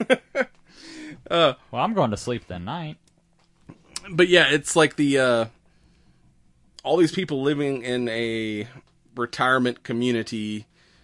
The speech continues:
Speaker 1: probably in the future, where basically robots do everything for them.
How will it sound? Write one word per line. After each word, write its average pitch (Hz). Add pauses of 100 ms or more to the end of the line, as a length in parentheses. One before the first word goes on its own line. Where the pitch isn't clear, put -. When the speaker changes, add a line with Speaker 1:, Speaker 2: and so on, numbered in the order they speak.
(240)
Speaker 1:
probably 110
in 107
the 107
future, 107 (880)
where 120
basically 127
robots 117
do 113
everything 107 (180)
for 110
them. 113